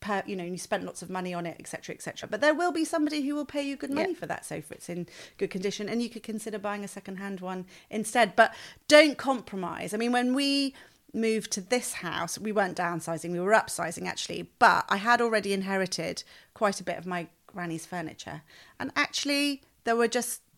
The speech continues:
Speaker 1: some pieces, most of it actually, just didn't fit the room's
Speaker 2: Yeah.
Speaker 1: layout. So I had to get really ruthless. And it was a really <laughs> interesting conversation within the family, 'cause this is my granny on my dad's side. My dad was like,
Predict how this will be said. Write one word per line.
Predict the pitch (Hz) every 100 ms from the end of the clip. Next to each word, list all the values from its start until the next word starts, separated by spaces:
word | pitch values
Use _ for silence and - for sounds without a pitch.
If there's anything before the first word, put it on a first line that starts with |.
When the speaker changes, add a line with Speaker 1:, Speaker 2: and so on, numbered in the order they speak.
| -
Speaker 1:
some | - 247 247
pieces, | 214 185 - 156 165 - _ -
most | 202 -
of | -
it |
actually, | - -
just | 226 -
didn't | 262 214 -
fit | - -
the | 190
room's | 220 202
Speaker 2:
Yeah. | 156 226
Speaker 1:
layout. | 247 277 165 - - _ -
So | - 254
I |
had | 247 285 -
to | -
get | 262
really | 220 208 202
ruthless. | 240 240 - - -
And | 208
it |
was | 233 233
a |
really | 226 240 277 262
<laughs> | - 233
interesting | 254 - 208 208
conversation | 190 196 202 196 180
within | 180 180
the |
family, | - 202 180 -
'cause | - - - - 214
this | 214
is |
my | 214
granny | 196 196 185
on |
my | 180
dad's | 175 196 190
side. | - 170 170 -
My | 202
dad | 269 247
was | 208 185
like, | 175 170 156